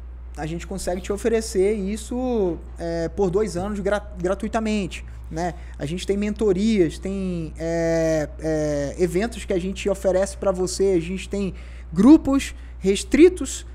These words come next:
pra founders, né? A gente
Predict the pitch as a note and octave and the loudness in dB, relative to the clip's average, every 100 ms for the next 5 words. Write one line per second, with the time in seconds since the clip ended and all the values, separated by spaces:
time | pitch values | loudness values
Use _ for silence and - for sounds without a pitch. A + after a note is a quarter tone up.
0 | - - G3+ A3 G#3+ - - A#3+ B3 F3+ | -14 0 4 4 4 0 2 2 2 2
1 | D3 B2+ - - - - E3 F#3+ D#3+ - | -2 -4 -10 -14 -14 -6 -2 -2 -2 -8
2 | C#3+ D#3 G#3+ - A3 A3 G#3 | -6 -4 -4 -2 0 2 0